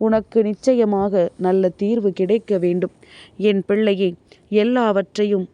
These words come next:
இப்படியே விட்டுவிட முடியாது. இந்த வாழ்க்கை எப்பொழுதெல்லாம் உனக்கு நல்ல விஷயங்களை கொடுக்க நினைக்கின்றதோ, அப்பொழுது எல்லாம் உனக்கான நன்மைகளை உன்னிடத்தில் கொண்டு வந்து கொடுக்கும் என்பதனை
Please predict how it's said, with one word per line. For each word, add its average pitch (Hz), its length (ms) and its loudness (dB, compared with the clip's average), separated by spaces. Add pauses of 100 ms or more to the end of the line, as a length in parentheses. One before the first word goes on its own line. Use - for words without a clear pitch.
இப்படியே 202 600 0
விட்டுவிட 185 520 -2
முடியாது. 175 560 -2 (520)
இந்த 196 280 2
வாழ்க்கை 202 460 0 (400)
எப்பொழுதெல்லாம் 208 880 0
உனக்கு 190 380 -2
நல்ல 190 280 0
விஷயங்களை 190 640 0
கொடுக்க 202 440 -2
நினைக்கின்றதோ, 180 720 -2 (440)
அப்பொழுது 196 580 0
எல்லாம் 202 380 0
உனக்கான 185 560 -2
நன்மைகளை 190 560 0 (400)
உன்னிடத்தில் 208 640 0
கொண்டு 226 340 0
வந்து 196 300 -4
கொடுக்கும் 208 520 -2
என்பதனை 185 540 -2